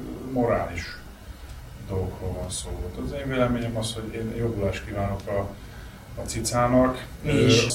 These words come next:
Speaker 1: Ö, öm, a filmügyi kormánybiztosnak a... Tehát ő egy olyan, ö, ö, személy, ö, Magyarországon kormányhoz köthető személy, vagy kormánybiztosként működő személy, aki a civil életében komoly, ö,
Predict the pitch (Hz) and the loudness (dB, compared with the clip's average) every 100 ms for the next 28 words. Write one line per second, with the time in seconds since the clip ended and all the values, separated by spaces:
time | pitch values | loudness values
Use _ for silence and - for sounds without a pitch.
0 | - - - - - - 110 110 110 110 | -2 -10 -14 -14 -12 -6 0 4 6 6
1 | 113 113 110 143 139 113 113 117 113 107 | 4 2 -2 -2 2 2 2 2 0 0
2 | 107 - - 110 107 107 101 101 - - | 0 -4 -6 -6 -4 0 0 -2 -6 -10
3 | - - - 139 143 131 123 139 131 117 | -8 -8 -4 0 6 8 10 10 10 10
4 | 110 110 - - - - - - 107 101 | 10 6 2 -8 -14 -6 0 0 2 2
5 | 101 101 98 - - - - - - - | 2 0 -4 -10 -12 -12 -16 -16 -16 -18
6 | - - 101 101 - 123 113 104 101 - | -18 -14 -12 -6 0 2 2 2 2 -2
7 | 104 101 110 110 104 101 - 104 104 104 | -6 -2 0 2 2 2 2 0 0 -4
8 | 110 107 101 98 110 104 101 - 104 101 | -4 -2 -2 -4 -6 -6 -6 -6 -2 -2
9 | 101 101 104 98 104 104 101 104 - - | -2 -4 -4 -4 -4 -6 -4 -6 -8 -8
10 | 104 101 101 101 98 - 104 101 98 - | -4 -6 -6 -8 -4 -4 -4 -4 -4 -4
11 | 107 107 107 - - - - - - 92 | -6 -4 -4 -6 -12 -16 -16 -12 -8 -4
12 | 165 127 107 101 95 - 95 92 98 95 | 2 4 6 4 2 -2 -4 -2 0 -2
13 | 98 101 95 92 90 90 98 | -4 -4 -2 -2 -4 -8 -10